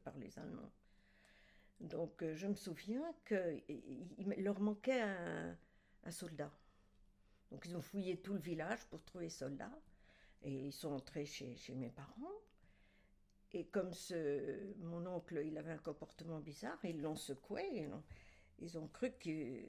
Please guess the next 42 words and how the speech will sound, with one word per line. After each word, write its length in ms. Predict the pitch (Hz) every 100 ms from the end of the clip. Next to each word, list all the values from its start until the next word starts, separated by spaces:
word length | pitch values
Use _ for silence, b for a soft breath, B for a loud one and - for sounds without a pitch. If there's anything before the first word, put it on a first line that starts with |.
| - 214 -
qu'il 220 | 170 160
avait 180 | 160 170
quelque 300 | 170 151 165
chose 240 | 190 175
à 80 | 170
cacher. 540 | - 208 - 320 277 - b b b b b b -
Mais 160 | 151
bon, 160 | 147 165
ma, 200 | 147 139 135 - 139 - - -
mon 160 | 160
grand-père, 500 | 147 156 135 196 185
il, 220 | 147 143 - -
il 180 | - 151
a 80 | 156
dû 160 | 160
leur 180 | 160 160
expliquer 600 | 143 - - 151 - 175 -
qu'il 200 | - 143
était 260 | 120 - 170
malade 500 | 135 135 - 180 -
et 100 | 208
tout 160 | -
ça. 240 | - 170 - B B -
Mais 100 | 170
ils 140 | 170
ouvraient 280 | 180 170 190
les 120 | 170
portes 520 | 170 214 202 - -
des 200 | 170 160
placards 640 | 170 160 147 - 165 196 170
et 120 | 147 -
tout 380 | - 202 214 180 175 B B B
pour 120 | - -
chercher 400 | - 165 - 220
ce, 200 | - 196 -
cet 320 | - 170 -
homme. 240 | 175 165 - B B B B -
Qui 100 | 220
finalement, 540 | - 220 214 214 208
ils 120 | 190
l'ont 160 | 175 180
trouvé, 360 | - 220 226